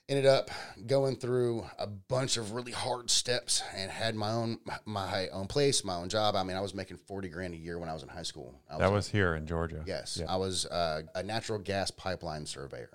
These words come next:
Speaker 2: Of course you were.
Speaker 1: Yeah, 'cause why not? You know, I get to walk through swamps and backyards and tell people to move their dogs and move their cars 'cause I've come through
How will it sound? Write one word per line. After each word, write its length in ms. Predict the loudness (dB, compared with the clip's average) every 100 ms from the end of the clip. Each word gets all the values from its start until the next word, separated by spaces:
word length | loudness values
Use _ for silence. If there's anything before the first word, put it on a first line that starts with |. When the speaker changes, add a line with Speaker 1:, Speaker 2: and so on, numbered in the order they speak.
| -20
Speaker 2:
Of 80 | _
course 260 | 0 0 0
you 100 | 0
were. 200 | 0 -2 -10 _
Speaker 1:
Yeah, 160 | -8
'cause 200 | -8 -10
why 160 | -10 -8
not? 280 | -6 -6 -8 -12 -12
You 60 |
know, 280 | -8 -6 -6 -8 -2
I 120 | 2
get 120 | 4
to 60 | 6
walk 280 | 8 8
through 140 | 6 4
swamps 500 | 4 4 4 4 2
and 160 | 0 4
backyards 800 | 4 4 2 4 4 4 2
and 180 | 0 0
tell 160 | 0 0
people 300 | -2 -4 -2
to 80 | 0
move 220 | 0 2
their 100 | 2
dogs 360 | 4 4 2 2
and 60 |
move 120 | 0 0
their 120 | -2
cars 340 | 0 0 0
'cause 180 | -2 -4
I've 300 | 0 0 0
come 220 | -4 -8
through 280 | -4 -4 -4